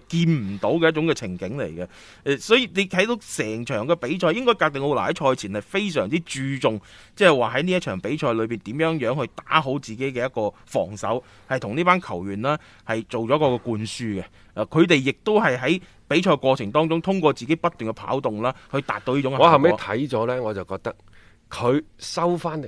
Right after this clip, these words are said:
Speaker 2: 再反返上去，即係往返嘅衝刺，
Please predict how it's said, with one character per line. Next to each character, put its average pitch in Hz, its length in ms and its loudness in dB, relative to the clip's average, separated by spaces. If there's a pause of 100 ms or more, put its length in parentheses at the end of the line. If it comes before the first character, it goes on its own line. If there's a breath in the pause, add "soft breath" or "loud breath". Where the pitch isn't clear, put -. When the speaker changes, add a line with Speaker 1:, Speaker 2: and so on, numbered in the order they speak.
(120)
Speaker 2:
再 113 120 -6
反 101 220 -8
返 127 180 -4
上 82 160 -10 (160)
去， 82 140 -14 (560 soft breath)
即 - 120 -2
係 147 60 2
往 113 280 2
返 135 320 -4
嘅 123 80 -4
衝 143 340 -8
刺， 101 300 -10